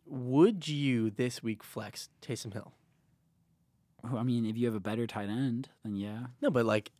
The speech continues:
Speaker 1: as a flex play, 'cause he's putting up twenty points 'cause he has the passing and the rushing and the catching, you know? It's, like, everything.
Speaker 2: Right.
Speaker 1: And they're using him in the red zone. The,
Speaker 2: If
Speaker 1: and
Speaker 2: you
Speaker 1: the
Speaker 2: have
Speaker 1: sa-
Speaker 2: Travis Kelce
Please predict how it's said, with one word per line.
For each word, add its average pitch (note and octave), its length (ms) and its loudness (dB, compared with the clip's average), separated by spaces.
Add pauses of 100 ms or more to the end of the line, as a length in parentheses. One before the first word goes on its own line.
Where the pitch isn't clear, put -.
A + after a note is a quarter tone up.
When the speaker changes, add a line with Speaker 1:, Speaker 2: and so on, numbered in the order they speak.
Speaker 1:
as A#2+ 140 2
a G2 60 0
flex - 280 2
play, - 260 -10
'cause C#3+ 200 4
he's A#3+ 160 4
putting C4 220 2
up B2+ 140 2
twenty E3 280 0
points E3 320 -2
'cause B2 160 -8
he C#3 80 2
has A#2 120 6
the A2+ 80 -4
passing A#2 440 2
and G#2+ 80 -2
the G2 60 -2
rushing G2+ 360 0
and G2 80 -4
the G2 60 -4
catching, - 420 -4
you A#2+ 120 -2
know? A2+ 200 -2
It's, - 140 -8
like, B2+ 160 0
everything. C3+ 540 0
Speaker 2:
Right. B2+ 320 0 (280)
Speaker 1:
And D3+ 120 2
they're D#3+ 80 10
using A3+ 380 6
him C3 140 8
in A2 60 4
the G2+ 80 2
red C3 240 4
zone. G#2+ 300 2
The, B2 120 2
Speaker 2:
If C3 60 2
Speaker 1:
and D#3 100 6
Speaker 2:
you E3+ 60 8
Speaker 1:
the - 40 8
Speaker 2:
have E3+ 120 8
Speaker 1:
sa- A3 80 6
Speaker 2:
Travis C#3+ 360 4
Kelce D#3+ 540 0